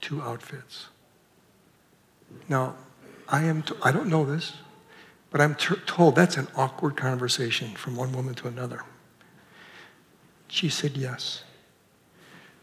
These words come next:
So this woman goes to a store and buys something for the funeral visitation and something for the funeral and gives it to her friend. Some months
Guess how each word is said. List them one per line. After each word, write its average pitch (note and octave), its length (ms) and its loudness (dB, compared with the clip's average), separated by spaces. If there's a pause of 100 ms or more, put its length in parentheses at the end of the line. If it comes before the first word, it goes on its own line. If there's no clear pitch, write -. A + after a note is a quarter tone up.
(300)
So - 180 -2
this C3 320 8
woman D3 240 6
goes C#3 280 2
to F#3 140 -2
a F3+ 40 0
store C3 600 -2 (680)
and C#3+ 120 -8
buys B2 460 -2
something E3 480 4
for E3 100 4
the D#3 100 2
funeral E3+ 300 4
visitation C3+ 680 -2 (180)
and B2 120 -8
something C#3 400 -4
for - 140 -14
the B2+ 120 -12
funeral B2 420 -12 (880)
and C3 180 -2
gives D3 260 6
it - 80 -8
to - 80 -6
her A2+ 160 -6
friend. B2 400 -14 (1500)
Some F#3+ 320 8
months F3 340 8